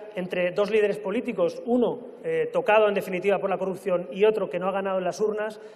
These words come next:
que no ganó una moci-, una, una investidura, que además ha tenido que volver a replantear el proyecto de su partido y que hoy intenta llegar a la Moncloa de cualquier manera. Señor Sánchez, no se le puede dar la espalda a los españoles, hay que darles la voz.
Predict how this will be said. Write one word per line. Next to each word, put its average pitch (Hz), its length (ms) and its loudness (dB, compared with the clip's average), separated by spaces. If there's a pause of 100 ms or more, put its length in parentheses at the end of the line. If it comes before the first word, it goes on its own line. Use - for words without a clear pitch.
(120)
que 170 120 -4
no 202 100 2
ganó 202 320 -2 (300)
una 185 160 -6
moci-, 180 260 -8
una, 175 380 -4 (160)
una 156 540 -4
investidura, 196 640 2 (360)
que 190 80 0
además 180 500 2 (320)
ha 170 80 -4
tenido 185 300 0
que 180 80 -2
volver 170 300 2
a 196 40 4
replantear 175 960 -2
el 160 160 -10
proyecto 190 320 0
de 165 80 -2
su 214 100 -4
partido 196 400 -2
y 226 120 -8
que - 160 -2
hoy 226 240 4 (240)
intenta 190 400 -2
llegar 180 220 0
a 180 40 2
la 175 60 0
Moncloa 170 340 -2
de 170 80 2
cualquier 156 300 -2
manera. 139 320 -6 (640)
Señor 214 760 2
Sánchez, 208 360 0
no 180 100 -4
se 214 120 -4
le 202 80 0
puede 196 180 2
dar 196 120 2
la 185 80 -2
espalda 180 640 -4
a - 40 -10
los 160 160 -6
españoles, 156 640 -8
hay 165 100 -8
que 175 100 -6
darles 165 260 -2
la 151 100 -2
voz. 151 320 -6